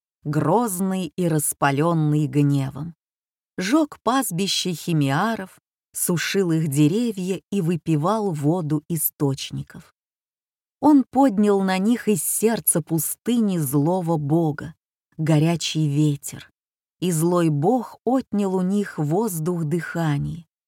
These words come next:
и день и ночь гнал на них раскалённый песок. Стада жалобно блеяли,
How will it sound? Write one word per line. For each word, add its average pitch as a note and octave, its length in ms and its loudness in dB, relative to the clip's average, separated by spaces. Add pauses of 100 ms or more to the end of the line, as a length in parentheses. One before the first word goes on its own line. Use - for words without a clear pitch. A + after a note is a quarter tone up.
(280)
и F#3 140 0
день A3 480 0
и A3 80 0
ночь G#3+ 540 -2
гнал D#3+ 520 2
на F3 160 -2
них F3 320 -4
раскалённый D3+ 960 0
песок. - 720 -6 (600)
Стада D#3 680 0
жалобно D#3 640 0
блеяли, F#3 720 -2